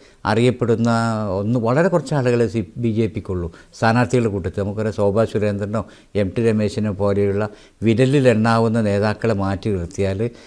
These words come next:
അപ്രസക്തരായ സ്ഥാനാർത്ഥികളെ മത്സരിപ്പിച്ചിട്ടും കഴിഞ്ഞ പാർലമെൻറ്റ് തെരഞ്ഞെടുപ്പിൽ ഇരുപതോളം സീറ്റുകളിൽ ബി ജെ പിക്ക് മേൽക്കൈ നേടാൻ കഴിഞ്ഞു. ഇത്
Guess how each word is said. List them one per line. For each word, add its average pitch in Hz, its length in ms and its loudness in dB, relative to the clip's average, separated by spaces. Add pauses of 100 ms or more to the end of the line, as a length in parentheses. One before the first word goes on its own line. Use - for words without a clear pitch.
(160)
അപ്രസക്തരായ 117 960 2
സ്ഥാനാർത്ഥികളെ 113 760 2
മത്സരിപ്പിച്ചിട്ടും 92 840 -6 (520)
കഴിഞ്ഞ 127 480 6 (440)
പാർലമെൻറ്റ് 135 600 6
തെരഞ്ഞെടുപ്പിൽ 95 540 2 (400)
ഇരുപതോളം 147 800 8
സീറ്റുകളിൽ 104 760 0 (480)
ബി 107 180 0
ജെ 120 140 6
പിക്ക് 123 600 -2
മേൽക്കൈ 113 520 2
നേടാൻ 98 360 -2
കഴിഞ്ഞു. 76 300 -8 (440)
ഇത് 143 260 4